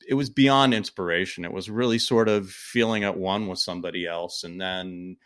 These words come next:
and then conversations that were just enlightening and amazing, like David Ellsworth.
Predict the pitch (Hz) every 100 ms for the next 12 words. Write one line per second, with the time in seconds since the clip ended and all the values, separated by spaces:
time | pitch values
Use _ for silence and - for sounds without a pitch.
0 | - _ - 117 127 131 135 143 - 135
1 | 127 127 139 135 131 131 110 117 120 -
2 | - - 117 110 107 107 113 113 107 101
3 | 101 101 104 123 110 90 95 - 95 90
4 | 87 98 104 90 87